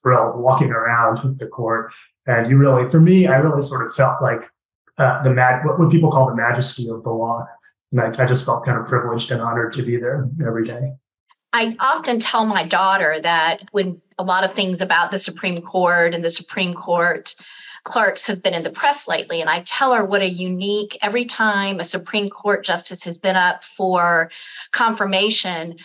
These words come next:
Speaker 2: that what a unique experience it is, and that with the clerks and, and, and even with the, with the justices, there's just really a small world of people that are really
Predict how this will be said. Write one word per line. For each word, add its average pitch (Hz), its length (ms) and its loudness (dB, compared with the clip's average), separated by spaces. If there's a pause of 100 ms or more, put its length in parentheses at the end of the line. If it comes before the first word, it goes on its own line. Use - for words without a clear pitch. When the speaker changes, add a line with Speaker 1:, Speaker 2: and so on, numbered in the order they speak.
(340)
Speaker 2:
that 180 440 0
what 220 260 0
a 233 80 4
unique 202 460 -4
experience 202 720 -2
it 185 100 -4
is, 175 320 0
and 175 120 -6
that 175 160 0
with 190 140 -8
the 190 100 -8
clerks 233 540 -2
and, 202 180 -2
and, 190 320 -6
and 202 140 -4
even 240 320 0
with 214 220 0
the, 214 280 -2
with 202 160 -6
the 185 80 -6
justices, 180 640 -4
there's 202 200 -2
just - 260 -4
really 262 240 0
a 156 80 -2
small 214 680 2
world 175 500 0
of - 140 -20
people 185 540 -2 (440)
that 180 440 0
are 190 180 0
really 196 580 -2